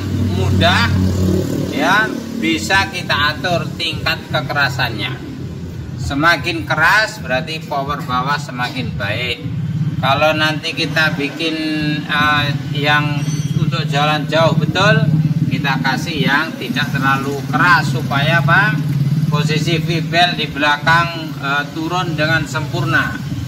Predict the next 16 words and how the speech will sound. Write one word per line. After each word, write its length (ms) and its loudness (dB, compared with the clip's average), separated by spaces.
Jadi, 560 0
eh, 260 4
top 160 -2
speed 400 -4
bertambah. 560 -4
Ini 160 -2
kita 320 -2
bisa 320 -4
atur. 240 -6
Bagaimana 720 0
caranya, 500 2
saudara? 640 0
Karena 500 4
ini 800 0
ada, 500 4
eh, 920 2